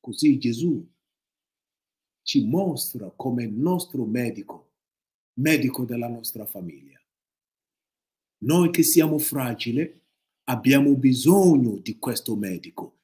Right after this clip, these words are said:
perché lui è venuto a chiamarci, noi che siamo fragili, noi che siamo deboli. Chiediamo stasera perché apra noi i nostri orecchi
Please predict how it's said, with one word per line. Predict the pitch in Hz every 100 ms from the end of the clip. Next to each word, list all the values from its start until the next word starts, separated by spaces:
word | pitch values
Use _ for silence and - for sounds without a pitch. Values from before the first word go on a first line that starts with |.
| _
perché | 117 -
lui | 127 160 214
è | 214
venuto | 202 190 185
a | 175
chiamarci, | - 185 170 220 262 160 - 110 - _
noi | 180 208
che | 190 165
siamo | - 160 151
fragili, | 143 131 113 98 110 95 _
noi | 208 226
che | 202
siamo | 190 156 143 127
deboli. | 110 87 - _ _ _ _ _ _ _ _ _ _ _ _ _ _ _ _ _ _ _ _ _ _ _ _ _ _ _ _ _ _ _ _ _ _ _ _
Chiediamo | - 151 110 113 110 110
stasera | - 113 - 92 82 - _ _ _ _ _ _
perché | 135 135 170 -
apra | - 208 160 131 123 117
noi | 123 185 185 156 107 - _ _ _ _ _ _
i | 143
nostri | 151 202 208
orecchi | 196 185 175 247 208 - 98 -